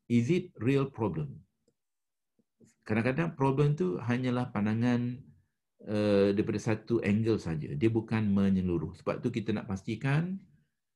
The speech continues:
uh, masalah tu memang wujud, uh, kita framekan dia tu, maksudnya kita tak nak masalah tu dia grow bigger.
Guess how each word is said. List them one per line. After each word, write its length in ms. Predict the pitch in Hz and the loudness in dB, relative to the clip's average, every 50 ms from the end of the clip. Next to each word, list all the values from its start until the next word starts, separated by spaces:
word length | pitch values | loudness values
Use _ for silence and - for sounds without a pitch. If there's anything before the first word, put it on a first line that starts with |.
| _ _ _ - | _ _ _ -12
uh, 560 | - 95 101 101 98 98 95 95 98 95 92 | -6 -4 -2 -2 -2 -2 -2 -2 -2 -4 -2
masalah 640 | 92 98 101 104 - - - 123 131 123 127 135 131 | -2 -4 -4 -4 -4 -6 -4 -4 -2 -2 -4 -4 -2
tu 160 | - 156 156 | 0 2 2
memang 560 | 151 139 127 120 120 123 127 123 123 123 123 107 | 4 4 2 2 2 2 2 2 2 2 2 2
wujud, 420 | 104 113 113 113 139 175 208 202 - - _ _ - - _ _ _ _ _ _ _ _ _ _ _ _ _ _ _ _ _ _ - - _ - | 2 2 4 6 6 6 6 4 0 -8 _ _ -20 -20 _ _ _ _ _ _ _ _ _ _ _ _ _ _ _ _ _ _ -20 -18 _ -4
uh, 240 | 95 101 101 101 98 | -2 0 0 0 -2
kita 320 | - 127 113 - 156 151 | -2 -6 -4 -2 -2 -2
framekan 560 | - - - 156 165 156 151 151 151 160 151 | -2 -2 0 2 4 4 4 4 4 4 4
dia 160 | 151 156 160 165 | 4 4 2 2
tu, 140 | - 170 | 0 -2
maksudnya 340 | 156 - 110 127 - - 147 | -4 -4 -4 -4 -4 -2 -2
kita 220 | 139 143 - 131 - | -2 -2 -2 -4 -4
tak 160 | - - - | -6 -6 -6
nak 160 | 131 135 107 | -6 -6 -4
masalah 480 | - 107 113 113 123 80 117 127 123 123 | -4 -6 -6 -6 -6 -4 -4 -4 -4 -4
tu 220 | - 143 139 135 | -4 -4 -4 -2
dia 260 | 113 107 113 113 110 98 | 0 0 0 0 0 0
grow 300 | - - 123 131 127 98 | -2 0 2 2 2 2
bigger. 400 | 95 107 95 - - 87 80 | 2 0 -2 0 -2 -4 -6